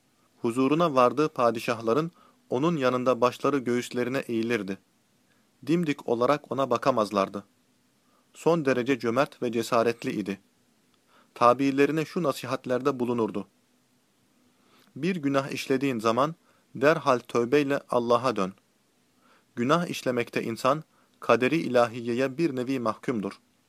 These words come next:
Fakat suçunu Allah Teala'ya yükleme. Yani kaderimdir demekle Rabbini töhmet altına alma. Günahlar üzerine devam etmemeye çalış ve gayretini harca." Allah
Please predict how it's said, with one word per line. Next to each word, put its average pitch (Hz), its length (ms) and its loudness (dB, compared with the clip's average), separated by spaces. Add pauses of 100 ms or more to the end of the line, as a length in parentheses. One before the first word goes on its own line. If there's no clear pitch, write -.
(600)
Fakat 156 380 2
suçunu 147 440 -4
Allah 127 300 0
Teala'ya 127 520 0
yükleme. 113 560 -4 (640)
Yani 127 380 2
kaderimdir 131 640 2
demekle 143 460 0 (360)
Rabbini 123 360 0
töhmet 135 480 -4
altına 123 340 0
alma. 107 400 0 (960)
Günahlar 131 540 0
üzerine 120 500 0
devam 131 340 2
etmemeye 120 480 -4
çalış 131 380 -4 (240)
ve 120 120 4
gayretini 120 520 0
harca." 107 440 0 (1300)
Allah 143 280 0